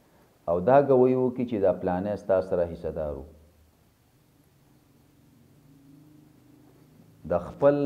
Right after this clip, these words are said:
دغه شرک نه به منکر شي. او دغه مشرکان چې کوم کسان د الله سره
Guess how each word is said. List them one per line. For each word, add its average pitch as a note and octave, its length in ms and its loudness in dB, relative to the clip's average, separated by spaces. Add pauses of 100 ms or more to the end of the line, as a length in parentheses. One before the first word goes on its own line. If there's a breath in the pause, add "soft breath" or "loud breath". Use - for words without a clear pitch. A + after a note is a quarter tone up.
دغه G2 220 4
شرک C3 400 -4
نه A2+ 120 -2
به G#2 220 0
منکر F2+ 440 -6
شي. C#2 280 -18 (1400 soft breath)
او F2+ 180 4
دغه C#3 260 6
مشرکان B2 760 0 (160)
چې - 100 -10 (140)
کوم A2 160 -2 (100)
کسان B2 600 0
د A2 60 0
الله G2+ 360 2
سره A2+ 240 0